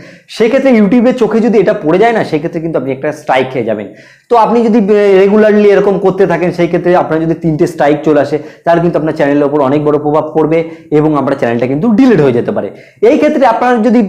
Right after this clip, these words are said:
কমিউনিটি গাইডলাইন স্ট্রাইক আসে, আর আপনি যদি মনে করেন, "না, এটা আমার সাথে ভুল করা হয়েছে, এটা আমার এই স্ট্রাইকটা পাওয়ার কথাই না",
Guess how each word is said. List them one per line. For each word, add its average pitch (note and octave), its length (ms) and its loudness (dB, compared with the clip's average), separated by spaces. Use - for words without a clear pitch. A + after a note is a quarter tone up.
কমিউনিটি G3+ 340 0
গাইডলাইন F3+ 280 2
স্ট্রাইক F3 340 0
আসে, D3 160 -2
আর C3+ 100 0
আপনি B2+ 240 0
যদি G#3+ 180 2
মনে D#3 220 2
করেন, D3+ 220 0
"না, C#3+ 240 0
এটা B2+ 160 -2
আমার C#3 140 -2
সাথে D3+ 200 -4
ভুল C#3 240 0
করা D#3+ 220 0
হয়েছে, D3+ 200 0
এটা C#3+ 140 2
আমার C#3 260 0
এই C#3+ 180 0
স্ট্রাইকটা C3 360 -2
পাওয়ার C3 280 0
কথাই C3 320 -2
না", C#3+ 140 -6